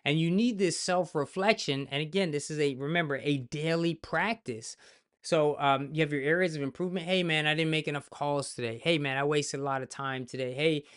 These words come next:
I, uh, I didn't do X Y Z. I had on my task to do was to, uh, set up my phone numbers and R E I Titan, and I didn't do it." Well, go a layer deeper. Why is that? "I didn't feel like it." Why didn't you feel like it? "I'm feeling a little depressed." Why are you feeling depressed?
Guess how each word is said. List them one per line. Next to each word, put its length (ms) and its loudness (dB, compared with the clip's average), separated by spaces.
I, 220 2
uh, 240 4
I 80 -2
didn't 580 0
do 380 0
X 260 -6
Y 220 2
Z. 260 2
I 240 2
had 240 4
on 140 4
my 140 0
task 520 -2
to 100 -4
do 280 0
was 240 -2
to, 200 -4
uh, 120 -2
set 240 4
up 100 6
my 180 2
phone 280 0
numbers 380 2
and 100 -2
R 160 4
E 60 4
I 100 0
Titan, 440 -2
and 120 -2
I 80 0
didn't 280 -2
do 160 -2
it." 80 -6
Well, 280 2
go 260 12
a 40 10
layer 280 6
deeper. 320 -2
Why 440 0
is 320 4
that? 180 -2
"I 160 2
didn't 160 6
feel 180 4
like 180 2
it." 80 -10
Why 380 0
didn't 260 0
you 120 -2
feel 260 2
like 260 -2
it? 160 -16
"I'm 300 0
feeling 220 -2
a 20 2
little 160 6
depressed." 440 -2
Why 320 -6
are 20 0
you 180 -2
feeling 240 0
depressed? 380 -2